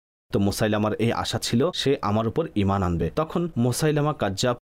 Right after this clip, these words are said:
খুব দম্ভের সাথে বলল যে, "তুমি এই সাক্ষ্য দিচ্ছ কি মুহাম্মদ রাসূলুল্লাহ সাল্লাল্লাহু আলাইহি ওয়াসাল্লাম আল্লাহর রাসূল?" হাবিব বিন যায়েদ বলল, "হ্যাঁ, আমি অবশ্যই সাক্ষী দিচ্ছি যে মুহাম্মদ রাসূলুল্লাহ সাল্লাল্লাহু আলাইহি ওয়াসাল্লাম আল্লাহর রাসূল।" যখন এই কথা শুনল, তার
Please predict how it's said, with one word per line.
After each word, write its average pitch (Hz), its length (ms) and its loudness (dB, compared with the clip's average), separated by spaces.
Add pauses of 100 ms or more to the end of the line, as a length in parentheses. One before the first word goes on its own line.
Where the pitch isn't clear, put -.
খুব 190 140 0
দম্ভের 135 320 0
সাথে 151 260 -2
বলল 113 300 2
যে, 175 180 0
"তুমি 180 280 0
এই 156 220 0
সাক্ষ্য 147 400 -4
দিচ্ছ 120 300 -2
কি 160 280 0
মুহাম্মদ 123 440 0
রাসূলুল্লাহ 117 560 2
সাল্লাল্লাহু 104 580 2
আলাইহি 98 280 2
ওয়াসাল্লাম 107 480 2 (100)
আল্লাহর 92 300 0
রাসূল?" 196 360 0
হাবিব 139 240 -2
বিন 156 180 2
যায়েদ 127 320 0
বলল, 131 180 2
"হ্যাঁ, 123 380 0
আমি 160 280 0
অবশ্যই 196 440 0
সাক্ষী 139 320 -4
দিচ্ছি 110 280 0
যে 175 200 2
মুহাম্মদ 151 520 0
রাসূলুল্লাহ 120 840 2
সাল্লাল্লাহু 117 600 0
আলাইহি 104 280 2
ওয়াসাল্লাম 104 540 2
আল্লাহর 85 360 0
রাসূল।" 92 400 0
যখন 131 340 -2
এই 175 200 0
কথা 135 220 -2
শুনল, 110 360 0
তার 120 120 0